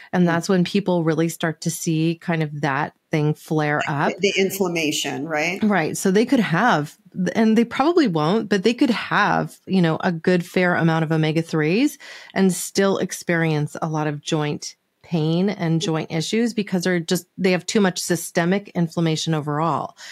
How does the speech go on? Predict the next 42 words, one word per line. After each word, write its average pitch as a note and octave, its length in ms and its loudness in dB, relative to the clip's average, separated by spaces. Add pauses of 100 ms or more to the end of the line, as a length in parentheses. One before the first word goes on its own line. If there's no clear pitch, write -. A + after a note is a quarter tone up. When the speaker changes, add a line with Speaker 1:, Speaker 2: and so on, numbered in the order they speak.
(140)
Speaker 2:
Well, A3 140 6
the A3 80 8
Speaker 1:
And G#3+ 80 8
so A#3+ 40 6
Speaker 2:
reason E4+ 280 6
I B3+ 180 2
brought F#3 240 2
this E3 200 -4
up C3+ 420 0
is, F3 540 2
Speaker 1:
Mm-hmm. G3+ 60 -12 (200)
Speaker 2:
I'm A3+ 120 2
gonna F#3 100 2
say F3 400 0
it, D#3 240 -2 (100)
'cause F3+ 300 0
I've G3 100 2
been G#3 140 2
taking G3+ 360 0
Orlo E3 600 -2
for D3+ 640 -4 (340)
about F3 220 0
a E3 60 -2
month D#3+ 560 -4
now, E3 240 -2
a F#3 80 -2
month F#3 320 -4
and E3 80 -4
a D#3+ 60 -4
half, D3 440 -6 (380)
and F#3+ 460 2 (120)
I B3 600 0
tend G#3 320 0
to G3+ 120 -4
have D#3+ 460 -4
a E3+ 80 -4
lot D#3 240 0
of D#3 140 -4
inflammation D#3 680 -6
in D#3 220 -6
my C#3+ 140 -2
hands. D3+ 840 -6